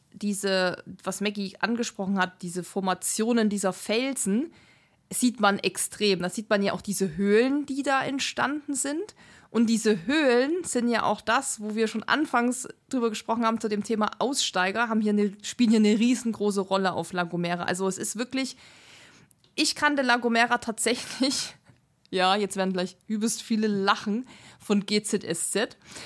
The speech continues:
weil ich habe früher sehr viel G Z S Z geguckt und für alle, die kein G Z S Z gucken, muss ich euch das ja kurz erklären, <laughs> warum ich das dadurch kenne.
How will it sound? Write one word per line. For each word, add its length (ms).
weil 380
ich 160
habe 100
früher 320
sehr 240
viel 140
G 180
Z 160
S 200
Z 180
geguckt 480
und 400
für 240
alle, 220
die 360
kein 460
G 240
Z 240
S 300
Z 300
gucken, 500
muss 200
ich 120
euch 120
das 160
ja 100
kurz 260
erklären, 640
<laughs> 300
warum 300
ich 120
das 160
dadurch 380
kenne. 240